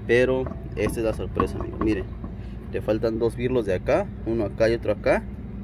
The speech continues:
Le faltan dos, no sé si, si no se los puso el muchacho o quien le puso los rines no se los puso, pero al parecer parece que sí, porque ahí tiene señas de que sí está raspado. Probablemente no los apretaron bien,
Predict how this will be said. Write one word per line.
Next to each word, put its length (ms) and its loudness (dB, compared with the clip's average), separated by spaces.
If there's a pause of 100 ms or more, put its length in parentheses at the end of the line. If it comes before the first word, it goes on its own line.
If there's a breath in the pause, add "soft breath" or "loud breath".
(560)
Le 100 -6
faltan 380 0
dos, 260 4
no 160 2
sé 160 0
si, 340 2 (300 loud breath)
si 140 2
no 80 8
se 120 2
los 140 4
puso 260 0
el 80 4
muchacho 520 2
o 180 4
quien 180 2
le 80 4
puso 240 -2
los 160 2
rines 240 2
no 100 4
se 100 -4
los 140 0
puso, 280 0
pero 200 0
al 40 0
parecer 320 0
parece 300 0
que 100 -2
sí, 140 -4
porque 400 -2 (420 loud breath)
ahí 80 0
tiene 280 4
señas 360 4
de 120 0
que 120 -2
sí 400 0 (720 loud breath)
está 240 0
raspado. 640 4 (760)
Probablemente 540 6
no 140 4
los 160 0
apretaron 520 0
bien, 280 4